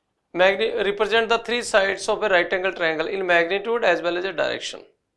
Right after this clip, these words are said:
Okay, so now what is the angle between A vector and C vector is alpha and angle between the vector B and vector C is beta।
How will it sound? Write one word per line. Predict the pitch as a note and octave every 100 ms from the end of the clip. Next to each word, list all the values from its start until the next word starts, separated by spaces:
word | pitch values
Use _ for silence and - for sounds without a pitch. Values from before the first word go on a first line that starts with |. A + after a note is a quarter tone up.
| _
Okay, | F3+ A3 G3 - - _
so | - A3
now | A3+ A#3+
what | A#3+
is | C4+
the | C4+ -
angle | A3+ A#3 C4
between | B3 B3 B3+ B3+
A | A#3 A3+
vector | A#3 A#3 A#3+
and | A#3
C | A#3
vector | A3+ A3+ A3
is | G#3
alpha | F#3+ F#3+ B3+
and | B3+ G#3+ G3+
angle | G#3 G#3 G#3+ F#3+ - _ _ -
between | F#3 G#3+ G#3
the |
vector | F#3+ F#3 G3+
B | F3 G3+ G3
and | F#3
vector | F3 F3 F#3
C | - F#3+
is | D#3+
beta। | D3 D3 B2